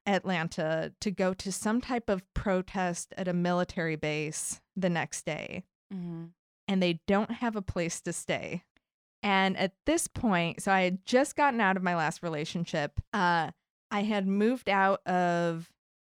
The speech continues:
Speaker 1: the apartment
Speaker 2: Uh-huh.
Speaker 1: into kind of, like, a sublet situation.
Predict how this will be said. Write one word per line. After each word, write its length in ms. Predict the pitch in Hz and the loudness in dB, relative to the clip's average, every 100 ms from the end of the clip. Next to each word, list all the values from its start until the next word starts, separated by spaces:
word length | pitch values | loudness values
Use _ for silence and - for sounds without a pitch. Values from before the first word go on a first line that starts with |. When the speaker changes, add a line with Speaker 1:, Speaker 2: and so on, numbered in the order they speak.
| _ 190 | _ -2
Speaker 1:
the 120 | 185 | 0
apartment 720 | 175 - 175 - 170 160 160 - _ 190 | 2 2 0 0 -2 -2 -6 -12 _ -2
Speaker 2:
Uh-huh. 120 | 180 | -2
Speaker 1:
into 400 | 160 202 180 165 | -2 0 0 0
kind 200 | - 170 | -4 -2
of, 60 | |
like, 160 | 175 165 | -2 0
a 140 | 165 | -2
sublet 420 | 170 185 170 139 - | 0 -2 0 -2 -2
situation. 800 | 180 - 160 151 - 156 170 | -8 -4 -6 -6 -6 -6 -6